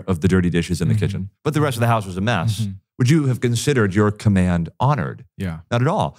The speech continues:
Speaker 1: Well, well, Paul is saying we should do good to all. That kind of care, generosity, benevolence should extend to all. And of course, there is a special priority on the household of faith for very obvious reasons, which we can talk about.
Speaker 2: Yeah.
Speaker 1: But I think what Spurgeon picked up on in the, in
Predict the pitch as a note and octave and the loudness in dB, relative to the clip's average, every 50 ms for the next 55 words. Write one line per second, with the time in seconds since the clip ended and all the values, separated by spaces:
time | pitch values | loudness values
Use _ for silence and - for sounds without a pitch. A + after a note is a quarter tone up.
0 | _ _ - - E3 E3+ - - - C#3 - - D#3+ D#3 C#3+ C#3 B2+ - E3+ E3+ | _ _ -4 -2 0 -2 -2 -2 -2 -2 0 0 0 0 2 0 0 0 0 0
1 | C3 D3+ F#3+ G#3+ - - G3 D#3 E3+ F3 E3+ F3+ F3 D#3+ E3+ D#3 - C3 C#3+ F3+ | 2 2 0 2 0 -2 -2 0 0 0 0 0 0 2 0 0 2 0 -2 -2
2 | D#3+ E2+ - - - _ _ _ _ _ _ _ _ - C#3 D3 - D3+ C#3+ A#2+ | -4 -6 -8 -12 -16 _ _ _ _ _ _ _ _ -6 -6 -2 -2 -2 0 0
3 | G#2+ F#2 - - - - C3 C#3 D3 D3 D3 C#3+ C#3 A2+ F#2 E2 F2+ A#2 C3+ D3 | 0 -2 -4 -4 0 2 2 4 4 4 2 2 0 0 0 0 2 2 2 2
4 | C#3+ - C#3 C#3 C3+ A2+ F2+ F2+ G#2+ B2+ B2+ C#3 C3+ B2+ - - - - _ _ | 0 0 0 0 0 0 0 0 0 2 2 0 0 -2 -4 -8 -16 -20 _ _
5 | _ - - F#3 D#3+ - - B2 G#2+ G#2 F2+ E2 C#3 D3 G2+ F2+ E2+ - _ _ | _ -2 -2 0 0 0 0 0 0 0 0 0 0 2 0 0 -2 -4 _ _
6 | _ _ - A2+ A#2 - D3+ C3 - A#2+ B2+ A#2+ G2+ G#2 G2+ - B2 A2 - A2 | _ _ -2 0 2 2 0 0 0 0 0 0 0 -2 -2 0 -2 0 0 0
7 | G2 E2+ - F#2+ F2+ G2+ C3 E3 D3+ A2 F2 D#2+ D#2+ D#2+ E2 E2+ - E2+ E2+ E2 | -2 -2 0 0 0 2 2 2 2 0 0 0 0 -2 -2 -2 -2 -4 -4 -2
8 | - F2 E2+ - - G2 E2+ F#2 G2 F#2+ F#2 D#2 F2 G2 F2 F#2 E2+ D#2 - - | 0 -2 -2 0 0 0 2 2 2 0 0 -2 -4 -4 -2 -2 -4 -4 -4 -8
9 | - _ _ C#3 D3 C3 F#2+ F#2 D#2+ - F#2 F2+ - E2+ - D#2 D2+ A2 A#2+ C#3+ | -16 _ _ 0 0 2 0 -2 -2 0 0 0 0 0 0 0 0 0 0 0
10 | - - C#2+ D2 D2 D2 - C#3+ E3+ - - - _ _ _ _ _ _ _ _ | -2 -4 -4 -4 -4 -2 -2 -2 -4 -4 -4 -8 _ _ _ _ _ _ _ _
11 | _ B2+ C3 C3+ C3 B2 - D#3+ D3+ A2+ A#2 B2+ - - _ - - - - - | _ -2 0 0 -2 0 0 0 2 2 2 0 -2 -2 _ -12 -10 -6 -2 0
12 | D#3 E3+ F#3 F3+ D3 D#3 C#3+ C3 B2 A#2 F#2+ - B2 A2 - - - B2+ D3 C#3+ | 2 2 2 2 2 2 2 2 2 0 0 0 -2 -2 -2 -2 0 0 0 0
13 | - F2+ F#2+ E2+ D#2 D2 D2 D#2+ - - _ G#2 G2+ F#2+ F#2 E2+ E2 - - F#2+ | 2 2 2 4 4 2 0 -2 -4 -2 _ 4 4 4 4 2 0 0 0 2
14 | F#2+ F#2 F2+ F2 - | 4 4 2 0 -2